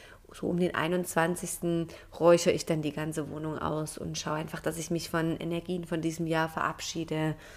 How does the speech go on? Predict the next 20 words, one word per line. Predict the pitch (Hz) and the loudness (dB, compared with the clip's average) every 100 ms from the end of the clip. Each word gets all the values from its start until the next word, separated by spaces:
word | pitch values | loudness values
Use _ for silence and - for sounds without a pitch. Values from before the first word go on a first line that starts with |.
| - - - | -20 -20 -12
und | 156 151 151 | -6 -6 -6
mich | 147 165 | -4 -4
wirklich | 156 165 170 | -2 -4 -2
noch | 151 | -2
mehr | 156 156 156 151 | -2 0 0 -2
auf | - | -2
die | 165 | -4
Zeit, | - - 139 175 208 - - - | -2 -2 2 2 2 -4 -14 -6
auf | - - | -4 0
die | 175 | 2
magische | 156 151 151 156 214 - 151 | 2 2 2 4 4 4 0
Zeit | - 151 143 147 | -2 -4 -4 -4
einlassen | 151 151 151 151 160 | -6 -4 -6 -4 -6
kann | 151 151 147 147 147 - - - - - - - - - | -6 -8 -6 -4 -6 -10 -20 -20 -20 -20 -20 -20 -20 -12
zwischen | - 170 - 156 | -4 -2 0 -2
Weihnachten | 143 147 151 - 151 147 147 - | -4 -6 -6 -8 -6 -6 -6 -6
und | 262 254 | -4 -2
dem | 175 160 | -4 -4
sechsten | 160 - - 160 | -6 -8 -2 -2
Januar. | 143 139 143 143 | -2 -6 -8 -8